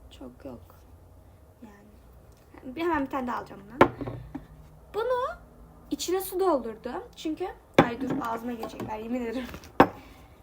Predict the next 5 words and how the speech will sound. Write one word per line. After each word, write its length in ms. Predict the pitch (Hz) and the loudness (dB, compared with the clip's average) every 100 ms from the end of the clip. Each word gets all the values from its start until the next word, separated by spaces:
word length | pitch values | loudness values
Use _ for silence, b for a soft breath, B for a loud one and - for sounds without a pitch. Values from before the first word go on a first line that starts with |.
| - | 0
İçine 200 | - 359 | 2 2
su 180 | 392 403 | 0 4
doldurdum 500 | 427 330 269 240 254 | 6 6 4 2 -4
çünkü, 360 | - 370 381 320 440 523 - - - - - - - - B B B B B B B B - - - - - | -2 -2 -2 -2 -4 -8 -16 -20 -20 -20 -20 -20 -14 -14 B B B B B B B B -20 -20 -20 -20 -12
e, 60 | - | -8